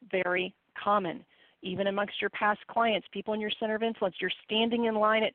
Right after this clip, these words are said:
Target and somebody notices you're wearing your, uh, real estate name badge.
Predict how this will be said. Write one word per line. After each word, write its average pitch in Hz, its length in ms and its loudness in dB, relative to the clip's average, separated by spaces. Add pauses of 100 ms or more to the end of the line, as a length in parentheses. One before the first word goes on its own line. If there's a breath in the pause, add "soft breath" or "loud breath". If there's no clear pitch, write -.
Target 240 320 0
and 185 140 -14
somebody 208 280 -4
notices 208 480 -4 (420 loud breath)
you're 214 180 2
wearing 226 420 4
your, 220 460 2 (200)
uh, 190 360 0
real 262 160 4
estate - 400 -2
name 262 260 0
badge. - 300 -4